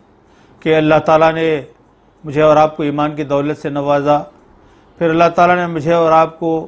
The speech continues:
एक अजीम शान महीने के अंदर दाखिल किया और उस महीने के रोज़े रखने की भी तौफीक दी। अब रोज़ा रखते रखते हम आगे इस तरह बढ़ रहे हैं कि अब रोज़े ख़त्म होने को जा रहे हैं,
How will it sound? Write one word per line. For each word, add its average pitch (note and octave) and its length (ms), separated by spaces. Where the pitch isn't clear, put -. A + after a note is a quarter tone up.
एक E3+ 100
अजीम E3 360
शान E3 320
महीने D3 360
के D#3+ 100
अंदर D3+ 240
दाखिल D3 440
किया D#3 360
और D#3 360
उस D#3 160
महीने D3+ 360
के D#3+ 160
रोज़े C#3+ 400
रखने D3 320
की D3+ 140
भी D3+ 140
तौफीक C#3+ 540
दी। D#3 180
अब F3+ 180
रोज़ा F3+ 360
रखते E3+ 400
रखते F3 320
हम E3+ 220
आगे D#3+ 260
इस D#3 140
तरह D#3+ 200
बढ़ D#3+ 240
रहे D3+ 240
हैं D3+ 240
कि E3+ 100
अब D3 140
रोज़े C#3+ 320
ख़त्म D#3 320
होने C3+ 300
को C#3+ 140
जा C#3 200
रहे C#3 220
हैं, C#3 220